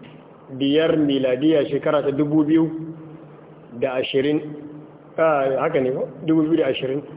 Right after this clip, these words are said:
Jiya ba mu samu mu kai karatu ba saboda ruwan sama da ya hana mu fitowa yin karatun.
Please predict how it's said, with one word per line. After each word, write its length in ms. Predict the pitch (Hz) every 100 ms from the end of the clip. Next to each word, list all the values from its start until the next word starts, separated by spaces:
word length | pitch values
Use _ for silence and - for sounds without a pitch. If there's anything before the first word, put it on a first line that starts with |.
| - - - - - - - - - - -
Jiya 300 | 127 180 170
ba 80 | 147
mu 100 | 135 139
samu 200 | 147 143
mu 100 | 139
kai 160 | 143 131
karatu 420 | 127 117 127 139
ba 240 | 143 143 - - - - - - - - - - - - -
saboda 320 | 156 147 135 127
ruwan 260 | 147 147 -
sama 600 | 156 143 131 - - - - - - - - - 123
da 80 | 131
ya 120 | 139
hana 200 | 147 135
mu 140 | 131 127 139 143 143 143
fitowa 380 | 151 151 139 131
yin 120 | 131
karatun. 420 | 131 113 110